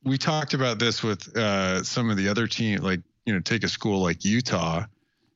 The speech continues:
You know, like, Utah created a disruptive play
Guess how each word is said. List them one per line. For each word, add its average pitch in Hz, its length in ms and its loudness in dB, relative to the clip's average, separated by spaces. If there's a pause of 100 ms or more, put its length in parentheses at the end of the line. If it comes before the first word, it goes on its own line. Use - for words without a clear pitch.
You 110 120 2
know, 98 160 2
like, 95 240 0
Utah 131 420 2
created 107 580 0
a 98 60 0
disruptive 92 680 -4
play 95 440 0